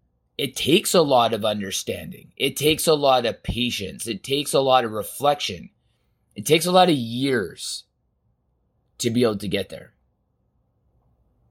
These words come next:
And I accumulate these tidbits of information all the time that just,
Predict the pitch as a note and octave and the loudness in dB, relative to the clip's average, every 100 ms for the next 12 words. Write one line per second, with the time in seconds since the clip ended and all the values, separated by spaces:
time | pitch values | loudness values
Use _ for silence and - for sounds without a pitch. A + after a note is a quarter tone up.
0 | _ _ _ - - - D#3 D#3+ D3+ G3 | _ _ _ -20 -10 0 4 4 2 0
1 | A3+ A3+ F3+ C3+ - E3+ E3+ E3 C#3 C#3 | 2 2 2 -2 0 2 2 0 -2 -4
2 | D3+ C#3 C3 C3+ C3 B2+ A2 G#2 B2 B2+ | -4 -4 -4 -2 0 0 0 -4 -2 0
3 | G#2+ F#2 - _ _ _ _ _ _ _ | 0 -2 -10 _ _ _ _ _ _ _
4 | _ - A#2+ D#3+ D3 - | _ -6 -2 2 2 0